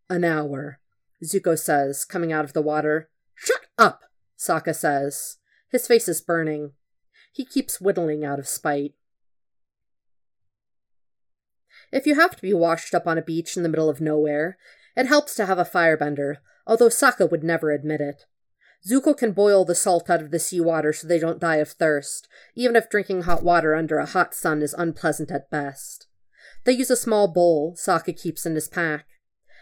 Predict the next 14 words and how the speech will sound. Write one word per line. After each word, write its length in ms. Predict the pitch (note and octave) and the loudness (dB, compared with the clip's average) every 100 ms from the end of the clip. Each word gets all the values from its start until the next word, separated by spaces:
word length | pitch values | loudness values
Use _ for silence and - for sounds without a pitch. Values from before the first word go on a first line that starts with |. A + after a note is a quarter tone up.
| _ | _
Afterwards, 720 | A3+ A3+ - F3 D#3+ D#3 D#3 - | 2 4 4 4 4 4 0 -6
Zuko 340 | F3 A3 A3 F3 | -4 2 4 4
boils 360 | F#3 E3+ E3 | 4 4 2
more 180 | F3+ E3+ | 0 0
water 400 | D#3 D#3+ D3+ D3 | 2 2 0 0
and 140 | D3+ D#3 | -2 -2
they 60 | |
splash 440 | - - F#3 F3 F3 | -4 0 2 2 0
it 80 | |
on 140 | D#3 D3+ | -2 -2
their 100 | D3 | -4
faces 420 | - D#3+ E3 D3+ | -2 -4 -4 -6
and 100 | D3+ | -4
arms, 540 | D#3 D#3 D3 D#3 - | -4 -4 -6 -8 -12